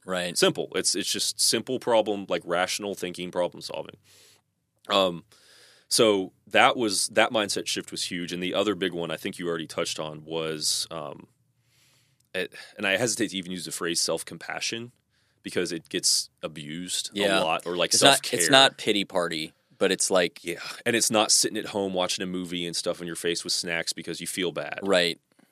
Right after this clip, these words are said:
Speaker 2: To me, self-compassion is looking at the big picture and looking at things more rationally. Like, what advice would you give to a friend? Like,
Speaker 1: Right.
Speaker 2: if you see a friend going through what you're going through, would you tell them they're a piece of crap?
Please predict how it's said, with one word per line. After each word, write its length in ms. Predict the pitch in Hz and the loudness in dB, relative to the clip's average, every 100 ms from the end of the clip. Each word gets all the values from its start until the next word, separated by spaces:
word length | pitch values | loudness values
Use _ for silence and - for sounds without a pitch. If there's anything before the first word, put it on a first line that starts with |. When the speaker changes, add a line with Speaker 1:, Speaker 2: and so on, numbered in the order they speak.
| _ _ - - _ - | _ _ -20 -20 _ -4
Speaker 2:
To 140 | - | -2
me, 260 | 104 120 131 | 0 2 2
self-compassion 920 | - 104 - 98 - 87 90 - 85 | 2 2 0 -6 -2 0 0 -2 -6
is 560 | - 82 82 78 - - - _ _ _ _ _ _ _ _ | -4 -4 -2 0 0 -2 -8 _ _ _ _ _ _ _ _
looking 340 | 104 104 107 95 | -6 -2 -2 -2
at 100 | 85 | -2
the 80 | |
big 200 | 85 92 | -2 -4
picture 440 | - 110 - 104 90 | -4 -6 -4 -4 -4
and 80 | 82 | -4
looking 240 | 82 82 | -6 -8
at 100 | 78 | -8
things 540 | - 85 80 - - - - | -8 -8 -8 -8 -8 -14 -20
more 420 | 90 90 92 87 | -8 -2 0 0
rationally. 600 | 82 82 78 - 104 110 | 0 0 0 0 -2 -2
Like, 180 | 101 95 | -2 0
what 180 | 101 139 | 4 4
advice 360 | 110 95 101 - | 4 2 2 0
would 100 | 92 | -6
you 80 | |
give 120 | 90 92 | -6 -6
to 80 | 85 | -6
a 40 | |
friend? 340 | - 76 - _ _ _ _ _ _ - | -8 -10 -12 _ _ _ _ _ _ -2
Like, 120 | 90 | 0
Speaker 1:
Right. 80 | 87 | 2
Speaker 2:
if 80 | 92 | 0
you 60 | 110 | 0
see 180 | 127 | 2
a 40 | 117 | 2
friend 300 | - 101 98 | 2 0 0
going 220 | 92 87 | -4 -4
through 280 | - 90 87 | -6 -8 -2
what 180 | 95 95 | 0 0
you're 180 | 110 117 | -2 -2
going 260 | 90 82 | -2 -4
through, 340 | - - - - _ _ _ _ | -10 -16 -18 -20 _ _ _ _
would 180 | 104 98 | -6 -4
you 80 | 92 | -4
tell 240 | - 92 | 0 2
them 300 | 101 113 104 90 | 2 0 -4 -4
they're 180 | 92 | -2
a 60 | 85 | -2
piece 160 | - - | -4 -6
of 60 | |
crap? 340 | - 110 123 | 2 2 2